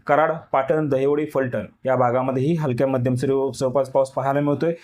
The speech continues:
या ठिकाणी आपल्याला ढगाळ वातावरण पाहायला मिळतं. त्याचबरोबर कोल्हापूर असेल, रत्नागिरी, सिंधुदुर्ग या भागामध्येही पावसाचे ढग पाहायला मिळतात. मात्र या ढगामध्ये अतिमुसळधार किंवा मुसळधार पाऊस नाही,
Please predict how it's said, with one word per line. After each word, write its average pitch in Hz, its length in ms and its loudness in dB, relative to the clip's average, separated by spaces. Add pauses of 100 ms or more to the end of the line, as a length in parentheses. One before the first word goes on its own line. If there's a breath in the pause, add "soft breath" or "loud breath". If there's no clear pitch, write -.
(120)
या 123 100 2
ठिकाणी 127 360 0
आपल्याला 135 260 0
ढगाळ 113 280 0
वातावरण 113 300 -2
पाहायला 127 240 -2
मिळतं. 110 40 0
त्याचबरोबर 117 280 0
कोल्हापूर 135 400 0
असेल, 147 220 -2
रत्नागिरी, 127 500 0
सिंधुदुर्ग 135 380 0 (340 loud breath)
या 123 120 2
भागामध्येही 127 600 0
पावसाचे 131 440 -2
ढग 131 160 0 (160)
पाहायला 147 240 -2
मिळतात. 151 220 0
मात्र 143 220 0
या 143 240 0
ढगामध्ये 131 440 -4 (320)
अतिमुसळधार 139 520 0
किंवा 151 180 -2
मुसळधार 127 400 0
पाऊस 127 240 0
नाही, 131 200 0